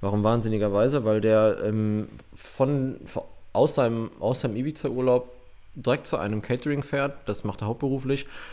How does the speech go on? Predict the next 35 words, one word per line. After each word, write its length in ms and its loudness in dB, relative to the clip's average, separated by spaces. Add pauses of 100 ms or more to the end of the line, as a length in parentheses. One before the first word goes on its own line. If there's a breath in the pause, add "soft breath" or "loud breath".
Von 220 -2
da 140 4
aus 260 0
dann 160 2
mit 120 0
einem 120 2
Mietwagen 520 2 (600 loud breath)
durch 200 6
die 100 0
Nacht 280 2
nach 160 0
Berlin 320 2
fahr-, 360 -2
f-, 200 -10
äh, 160 -2
fahren, 320 2
um 160 0
dann 280 2 (440)
f-, 140 -14 (380 soft breath)
voraussichtlich 640 4
morgens 260 4
um 100 -2
zwei 220 2
anzukommen, 560 2
um 220 0
dann 180 4
mit 100 2
uns 200 2
um 180 0
vier 380 4
diese 240 2
Tour 180 0
zu 100 -2
starten. 520 -4
Deswegen 540 -4